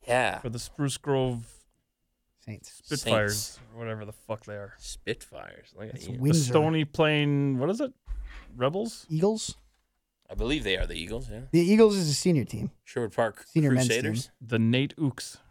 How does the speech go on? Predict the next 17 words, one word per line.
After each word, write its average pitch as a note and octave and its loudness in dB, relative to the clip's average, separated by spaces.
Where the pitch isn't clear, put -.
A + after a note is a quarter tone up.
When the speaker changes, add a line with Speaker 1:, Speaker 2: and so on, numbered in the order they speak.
Speaker 1:
Yeah. A2 0
Speaker 3:
There C#3 4
is C#3+ 4
no E3 6
junior D3+ 2
A C#3+ 2
team B2 0
in A2 -4
Stony G2+ -14
Plain. - -20
Speaker 1:
Do - -16
you A#2 -6
know C3 0
that B2+ -2
if A#2+ -6
you A#2+ -4
say, A2+ -2